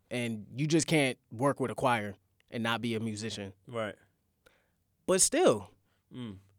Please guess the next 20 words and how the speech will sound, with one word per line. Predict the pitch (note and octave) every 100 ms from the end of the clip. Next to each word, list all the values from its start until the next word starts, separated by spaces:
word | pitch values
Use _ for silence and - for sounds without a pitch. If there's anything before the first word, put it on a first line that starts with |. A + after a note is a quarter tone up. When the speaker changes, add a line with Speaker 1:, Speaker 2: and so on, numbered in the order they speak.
| -
Speaker 1:
Chance | - A#3+ D4+
too. | - F4 E4 A2+ _ _ _ _ _ -
Speaker 2:
Yeah. | B2 C#3+ C#3+ - _ _ _ _ _ _ _ _ _ _ _ _ -
Well, | D3+ D#3+
I | A2 F3
was, | F#3+ - _ _ _ _ _ -
I | C#3+
was | E3+ D3+
gonna | D#3 C#3+
say, | D#3+ D3 C3+ -
I | C#3+
think | C#3+ D3 B2 - _ _ _ _ _ _ _ _ _ _ _ _ -
to | C#3
your | A#2+
point | A2 C3+ C3 G#2+
though | A#2 A2 G#2
earlier, | G3 F3+ A2+ G#2+ - _ _ _ _ _ _ _ _ _ _ _ _ _ _ _ _
Cardi, | - B2 C3 B2+ A#2 A2 A2 _ _ _ _ _ _ _ _ _
Cardi's | - C#3 D3+ C#3+ A#2
rise | A2 A2 G#2+ G#2 G2+